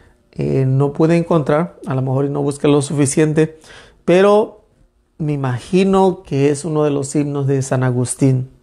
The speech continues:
Eh, él que en este deseo de buscar a Dios,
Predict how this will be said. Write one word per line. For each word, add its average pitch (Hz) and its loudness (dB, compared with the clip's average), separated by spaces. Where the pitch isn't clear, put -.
Eh, 131 0
él 175 4
que 135 -4
en 143 -2
este 175 2
deseo 170 2
de 147 2
buscar 151 -2
a 139 -8
Dios, 147 -4